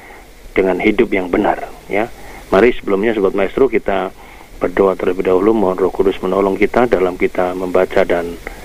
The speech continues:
merenungkan firman Tuhan. Kita berdoa. Bapa, sambutlah hati kami yang datang beribadah kepadamu lewat acara Maestro Golden Moment,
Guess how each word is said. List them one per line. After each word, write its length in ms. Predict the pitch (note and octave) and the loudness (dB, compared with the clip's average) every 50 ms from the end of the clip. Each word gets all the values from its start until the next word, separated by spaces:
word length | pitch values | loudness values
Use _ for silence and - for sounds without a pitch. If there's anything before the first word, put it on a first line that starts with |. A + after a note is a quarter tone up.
| - - - - - - - | -16 -16 -16 -16 -16 -12 0
merenungkan 480 | - F#2 F#2 F2+ F#2 F2 - - F2+ E2 | 2 4 4 4 4 2 2 0 0 0
firman 320 | - F2+ E2+ E2+ E2 - | 0 0 0 0 -2 0
Tuhan. 400 | - - - E2 E2 - - - | 0 0 0 0 -4 -4 -4 0
Kita 240 | F2 F2 E2 - - | 0 0 0 0 -2
berdoa. 400 | - - - - F2 F2 E2+ - - - - - - - - - - | -2 -2 2 2 2 2 0 -2 -6 -10 -12 -14 -14 -14 -14 -10 0
Bapa, 560 | - F#2+ F#2+ - - A2 G#2+ G#2+ A2 A2 A2+ A#2 - - - - - - - - - - - - - - - - | 2 2 2 2 2 2 4 4 4 2 0 -4 -8 -14 -18 -18 -18 -20 -20 -18 -18 -18 -18 -18 -18 -16 -12 -2
sambutlah 560 | - G#2 F#2+ F#2 F#2 F#2 F#2 - - A#2+ A2+ | 0 2 2 4 4 2 2 4 4 2 2
hati 320 | - G#2 G2 - A2 G#2 | 2 0 0 0 -2 -2
kami 400 | - - G#2+ A2 A#2+ C3 B2+ A2+ | 0 0 0 2 4 4 4 2
yang 160 | G2 F#2 F2+ | 2 0 0
datang 320 | F2+ G2 F#2 - G2+ G2+ F#2+ | 0 0 0 0 0 -2 0
beribadah 560 | F2+ F#2 F2+ F2+ F2 G2+ G#2 G#2 G#2 F2+ - | 0 0 -2 2 2 4 4 4 2 0 0
kepadamu 640 | - G2 - F2 F2 F#2+ G2 G2+ A2 B2 C#3 D3 C#3 | -4 -4 -2 -2 0 2 2 2 4 2 2 2 2
lewat 400 | G2+ F#2 F#2 F#2+ G2 - G2 F#2 | 2 2 2 0 2 2 0 0
acara 240 | - - F2+ F2+ F2+ | 2 2 0 0 2
Maestro 480 | F#2 F#2 F#2 F#2 - - F#2+ F#2 F2 | 0 -2 -2 -4 -4 0 0 0 0
Golden 320 | F2 F2+ F2 F2 F#2 F2 F2 | 2 2 0 2 0 -2 2
Moment, 480 | F#2 G2 G#2+ G#2+ G#2 G#2+ A2+ B2 C3 | 2 4 4 4 4 2 0 -4 -6